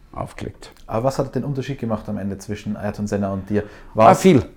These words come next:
Speaker 2: war's
Speaker 1: Es waren
Speaker 2: nur
Speaker 1: viele
Speaker 2: die
Speaker 1: Sachen.
Speaker 2: Einstellung oder war das, wo du sagst,
Speaker 1: Na,
Speaker 2: auch Talent?
Speaker 1: nein, nein, nein, nein, Talent nicht. Talent würde ich sagen, überhaupt nicht. Nein, ich, ich glaube, es war,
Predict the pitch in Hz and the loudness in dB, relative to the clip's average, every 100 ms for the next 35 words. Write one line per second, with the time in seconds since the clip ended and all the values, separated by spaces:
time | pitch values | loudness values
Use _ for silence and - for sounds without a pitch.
0 | - - 127 127 151 156 151 156 190 139 | -8 2 2 4 8 8 8 8 10 8
1 | 120 110 175 170 160 139 120 120 113 101 | 8 4 2 2 2 2 2 0 -4 -10
2 | 104 117 143 208 208 - - 240 220 175 | -12 -4 -2 -2 -4 -8 -8 -4 2 4
3 | 175 160 147 139 131 - 190 226 220 180 | 6 4 6 6 4 2 4 4 4 2
4 | 208 - 123 - - 170 - 190 185 160 | -2 -2 -4 -4 -6 -4 -4 0 0 2
5 | 151 151 147 131 98 101 104 92 - - | 4 4 6 4 4 4 4 2 -4 -20
6 | - - - - 151 131 - 98 - - | -20 -6 2 4 4 0 -2 -4 -2 -4
7 | - 165 165 143 151 165 - | 4 6 6 4 6 6 4